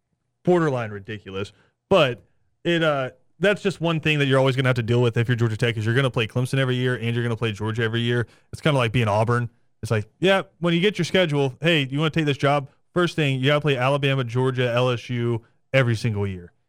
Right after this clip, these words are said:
And, like, that's not counting on Arkansas having a really good year, Ole Miss having a good team. So it's just, like, it's one of those things. Big old paychecks, but it is a, whew,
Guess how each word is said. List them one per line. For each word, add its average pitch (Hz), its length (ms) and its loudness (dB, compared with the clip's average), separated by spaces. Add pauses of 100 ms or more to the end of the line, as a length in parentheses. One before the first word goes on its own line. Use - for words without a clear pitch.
(340)
And, 127 120 2
like, 117 120 0
that's 135 300 0
not 127 220 2
counting 123 260 2
on 120 80 0
Arkansas 117 460 -2
having 113 200 0
a 110 60 0
really 110 260 2
good 107 220 0
year, 110 240 2
Ole 117 160 2
Miss 110 220 0
having 110 220 0
a 107 40 -2
good 110 220 -6
team. 113 200 -6
So 139 120 0
it's 139 100 0
just, 165 140 2
like, 151 100 2 (220)
it's - 120 -10
one 247 80 4
of 233 60 4
those 208 100 2
things. 135 280 -2 (120)
Big 202 140 2
old 208 160 2
paychecks, 202 540 0
but 135 160 2
it 151 100 2
is 135 180 2
a, 120 140 0 (880)
whew, - 280 6